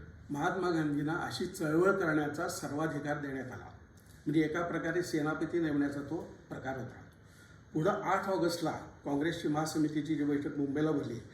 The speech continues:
त्याच्यामध्ये तो ठराव पास झाला. म्हणजे हा ठराव काय होता की अशी चळवळ करायची, याचा सर्वाधिकार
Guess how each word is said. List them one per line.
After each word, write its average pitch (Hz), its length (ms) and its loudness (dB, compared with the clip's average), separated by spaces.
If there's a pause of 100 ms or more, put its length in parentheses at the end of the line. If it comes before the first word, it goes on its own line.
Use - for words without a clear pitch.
(240)
त्याच्यामध्ये 151 600 2 (220)
तो 156 60 0
ठराव 147 300 -2
पास 160 280 0
झाला. - 260 -2 (340)
म्हणजे 151 180 2
हा 185 80 4
ठराव 180 340 2
काय 190 160 4
होता 156 380 0 (300)
की 190 100 0
अशी - 260 -2
चळवळ 170 360 8
करायची, 156 640 2
याचा 165 240 -2
सर्वाधिकार 156 720 2